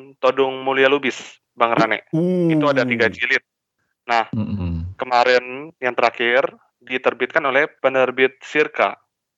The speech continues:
Speaker 1: Nah, dia tuh merangkum tahun dua ribu sebelas kalau nggak salah.
Speaker 2: Tapi itu formatnya benar-benar catatan harian?
Speaker 1: Iya, itu, itu per, per hari.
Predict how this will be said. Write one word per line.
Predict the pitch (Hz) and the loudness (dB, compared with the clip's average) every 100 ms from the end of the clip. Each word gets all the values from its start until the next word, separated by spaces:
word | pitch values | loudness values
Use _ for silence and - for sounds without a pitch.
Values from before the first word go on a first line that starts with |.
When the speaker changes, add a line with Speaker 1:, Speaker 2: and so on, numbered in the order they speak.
| _ _ | _ _
Speaker 1:
Nah, | 110 107 104 | -2 0 0
dia | 107 113 | 2 0
tuh | 156 156 151 | 2 -2 -2
merangkum | 143 120 117 117 113 110 117 117 | 2 4 4 4 2 -2 -6 -6
tahun | 113 107 110 110 | -2 0 0 0
dua | 110 | -2
ribu | 113 117 | -2 -8
sebelas | 120 127 127 - | -10 0 0 0
kalau | 104 | -6
nggak | 104 | -8
salah. | - 104 98 - _ _ | -4 -2 -2 -8 _ _
Speaker 2:
Tapi | 180 254 | -2 0
itu | 277 | 0
formatnya | 240 196 185 277 | 0 0 0 2
benar-benar | 196 151 139 | 2 4 2
catatan | 143 143 135 143 | 0 -2 0 -2
harian? | 143 175 147 80 _ _ _ | 0 0 0 -2 _ _ _
Speaker 1:
Iya, | 170 147 107 - | 2 2 2 -4
itu, | 135 160 | -6 -6
itu | 160 170 | -6 0
per, | 143 123 120 117 | 2 2 -2 -2
per | 123 123 120 120 | 0 0 -2 0
hari. | 127 120 101 | 2 2 -6